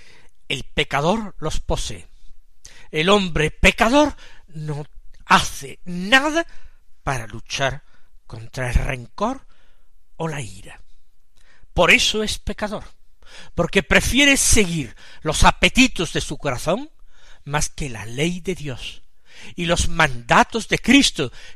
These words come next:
que en sus bienaventuranzas dijo: "Dichosos los que trabajan por la paz,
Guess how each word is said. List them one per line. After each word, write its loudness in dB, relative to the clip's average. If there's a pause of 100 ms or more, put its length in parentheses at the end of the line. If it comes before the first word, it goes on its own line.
que -2
en -4
sus -8
bienaventuranzas -6
dijo: -4 (1500)
"Dichosos 0 (640)
los -8
que -4
trabajan 4
por -6
la -4
paz, -6